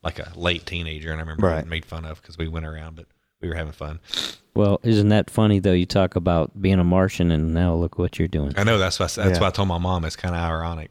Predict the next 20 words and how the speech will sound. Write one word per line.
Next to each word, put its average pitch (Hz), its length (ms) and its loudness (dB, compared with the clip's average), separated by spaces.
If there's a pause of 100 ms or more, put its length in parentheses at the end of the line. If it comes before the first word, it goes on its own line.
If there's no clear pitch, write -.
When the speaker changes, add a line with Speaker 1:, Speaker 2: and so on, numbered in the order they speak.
Speaker 1:
but, 82 140 -4
uh, - 40 0 (240)
Speaker 3:
Yeah. 95 140 -4
Speaker 1:
'cause 98 100 -2
I 104 40 4
really 135 260 4
wasn't 95 320 4
into 101 260 0
it 76 100 -4
back 78 200 -2
then, 80 240 -12
but, 80 140 -16
Speaker 3:
Yeah. 90 260 0 (420)
Speaker 1:
uh, 80 180 -4 (200)
not 80 220 -6
till 82 240 -6 (220)
maybe 82 200 -8
the 78 180 -8 (100)
late 80 200 -4
eighties. 80 420 -6